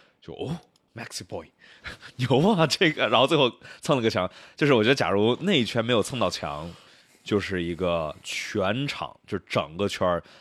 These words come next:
都贴到完美，就像是比如汉密尔顿一八年的这个新加坡那一圈儿。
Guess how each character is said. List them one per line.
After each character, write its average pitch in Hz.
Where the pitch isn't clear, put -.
都 104
贴 -
到 98
完 80
美， 87
就 104
像 98
是 90
比 82
如 82
汉 95
密 92
尔 82
顿 90
一 98
八 92
年 85
的 82
这 85
个 85
新 95
加 95
坡 95
那 98
一 82
圈 82
儿。 73